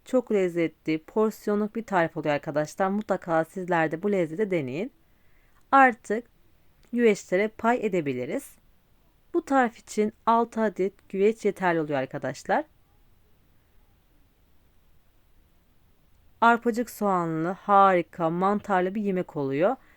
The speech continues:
Sanki içerisinde et var arkadaşlar. Tepsimize alalım arkadaşlar güveçleri. Sosu için yarım yemek kaşığı domates salçası ve iki su bardağı suyu karıştırdım ve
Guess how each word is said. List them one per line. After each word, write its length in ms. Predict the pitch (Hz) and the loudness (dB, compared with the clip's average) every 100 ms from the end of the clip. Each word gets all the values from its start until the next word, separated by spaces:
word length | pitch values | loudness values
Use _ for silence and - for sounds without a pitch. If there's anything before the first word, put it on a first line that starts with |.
| _ _ | _ _
Sanki 440 | - 240 233 226 | 0 2 2 -2
içerisinde 580 | 226 - 196 - - 208 - | -8 -2 -2 -2 -4 -4 -2
et 200 | 196 - | -6 -4
var 80 | 156 | -2
arkadaşlar. 760 | 139 - 139 139 143 - 247 294 - | -2 -4 -8 -8 -6 -6 -6 -6 -6
Tepsimize 520 | 330 269 262 254 240 | -6 -4 -4 0 2
alalım 280 | 240 202 180 | 2 0 -2
arkadaşlar 600 | 156 - 151 147 - 147 | -4 -4 -6 -6 -4 -6
güveçleri. 720 | 139 143 139 - 139 175 302 _ - _ _ _ _ _ - _ | -4 -4 -6 -6 -6 -4 -6 _ -20 _ _ _ _ _ -20 _
Sosu 300 | - 302 - | -2 0 2
için 240 | 349 - 311 | 0 2 2
yarım 180 | 294 | 2
yemek 200 | 294 285 | 2 0
kaşığı 300 | - 247 269 | -4 -4 -2
domates 380 | 226 220 226 226 | 0 0 0 -2
salçası 600 | - 185 165 - 147 - | 0 -2 -2 -4 -10 -6
ve 100 | 185 | -6
iki 260 | - - - | -6 -14 -10
su 160 | 233 | -6
bardağı 540 | 196 185 175 160 165 165 | -2 0 0 0 0 0
suyu 440 | - - 208 254 - _ _ | -4 -4 -2 -2 -6 _ _
karıştırdım 580 | - 220 208 190 175 170 | -2 0 0 -4 -4 -2
ve 120 | 160 | -4